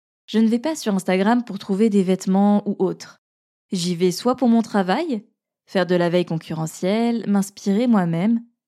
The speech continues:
communiquer avec ma communauté, soit pour mon côté perso.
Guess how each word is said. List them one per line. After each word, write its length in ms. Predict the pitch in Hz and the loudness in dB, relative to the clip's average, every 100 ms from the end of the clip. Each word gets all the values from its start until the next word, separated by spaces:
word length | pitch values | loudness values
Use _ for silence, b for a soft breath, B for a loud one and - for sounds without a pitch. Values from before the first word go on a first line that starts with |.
| _ - | _ -4
communiquer 600 | 208 196 185 180 - 311 | 2 4 4 2 -2 -2
avec 240 | 233 180 | -2 -2
ma 100 | 170 | -2
communauté, 720 | 170 180 180 170 170 - 311 _ _ _ _ _ _ _ | -2 -2 0 -2 -4 -8 -10 _ _ _ _ _ _ _
soit 200 | - 349 | -6 -2
pour 160 | 311 | 2
mon 100 | 214 | 0
côté 300 | 196 208 277 | 2 0 0
perso. 340 | 277 208 - | -2 -4 -6